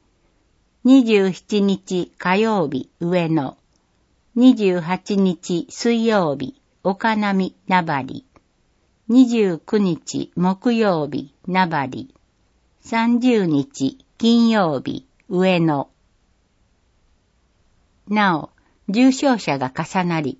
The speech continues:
診察できない場合があります。また、非当番日は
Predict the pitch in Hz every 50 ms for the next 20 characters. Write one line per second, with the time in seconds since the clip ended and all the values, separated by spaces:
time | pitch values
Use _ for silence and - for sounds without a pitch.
0 | _ - - - _ _ - - 240 240 240 233 - 233 226 - 233 208 214 220
1 | 220 - 226 226 220 202 180 156 160 156 151 151 156 147 151 143 139 139 139 131
2 | 131 131 131 151 - - - - _ _ - - _ _ _ _ _ _ _ _
3 | _ - 202 196 - - 190 180 175 - _ - - _ _ _ _ _ _ -
4 | 247 247 240 220 - - 254 254 262 254 262 254 254 233 202 170 165 156 147 139
5 | 131 - -